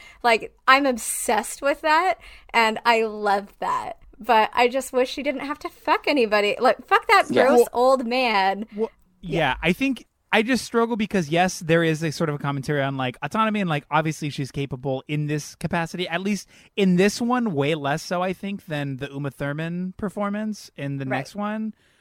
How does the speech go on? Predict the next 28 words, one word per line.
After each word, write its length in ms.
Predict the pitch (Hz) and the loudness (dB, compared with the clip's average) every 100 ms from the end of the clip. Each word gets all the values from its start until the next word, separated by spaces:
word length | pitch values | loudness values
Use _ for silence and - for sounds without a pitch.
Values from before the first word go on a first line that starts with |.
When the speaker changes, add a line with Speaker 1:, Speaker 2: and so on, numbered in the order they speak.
| - | -16
Speaker 3:
But 500 | 139 202 196 156 123 _ _ _ _ _ _ _ _ _ _ 175 | -2 2 4 2 -2 _ _ _ _ _ _ _ _ _ _ 0
I 140 | 196 | 0
know 280 | 214 269 339 | 0 -2 -2
the 140 | 294 | -6
joke 380 | 190 185 180 - | -4 0 0 0
is 100 | 165 | -6
supposed 380 | 160 151 151 - | -6 -2 -2 -2
to 80 | 147 | -6
be, 320 | 151 151 147 _ _ | -4 -4 -6 _ _
"Boy 400 | 139 120 151 170 | -10 0 2 2
dumb, 540 | 156 147 143 139 135 123 | 2 0 2 2 0 -2
girl 340 | 131 127 123 | 0 0 0
hot, 480 | 110 120 113 113 113 _ - | 0 2 2 2 -2 _ -4
I 140 | 123 | -2
want 240 | 120 117 117 | 0 -2 -4
sex." 640 | 127 123 180 - - - - | -6 -6 -6 -14 -20 -18 -2
Like, 180 | 156 151 | 0 2
that's 220 | 160 208 | 2 0
Speaker 1:
Mm-hmm. 100 | 202 | -4
Speaker 3:
kind 140 | 151 | -2
of, 140 | 147 143 | -2 -2
like, 260 | 135 - _ _ | -4 -6 _ _
just 200 | 156 139 156 _ _ - | -8 -8 -10 _ _ -2
base 260 | 160 143 151 | 0 0 0
level. 220 | 139 139 | 0 2
That's, 240 | 135 - | 0 0
like, 200 | 143 127 | -4 -2
the, 220 | 139 131 | -2 -2